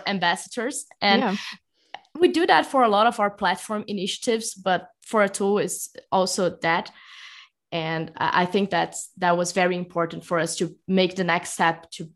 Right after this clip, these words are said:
Speaker 1: being together on the same place and to be able to communicate asynchronously,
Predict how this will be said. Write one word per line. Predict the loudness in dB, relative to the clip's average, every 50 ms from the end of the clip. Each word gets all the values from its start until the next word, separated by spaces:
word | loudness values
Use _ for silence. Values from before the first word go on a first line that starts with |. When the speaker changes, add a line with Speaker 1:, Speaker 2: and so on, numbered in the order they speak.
| _ _ _ 0
Speaker 1:
being | 4 4 6 6 4 2
together | -2 -2 0 2 2 2 2 0
on | 0 -2 -4 -4
the | -6 -6
same | -4 -2 -2 -2 -2
place | 0 0 0 0 0 0
and | 0 0 0 0
to | 0 0
be | 2 4 4
able | 4 4 2 -2
to | -6 -8 -10 -6
communicate | -4 -2 0 0 0 0 -2 -2 -4 -4 -4 -8
asynchronously, | -12 -8 -8 -8 -4 0 2 4 4 4 4 2 0 0 0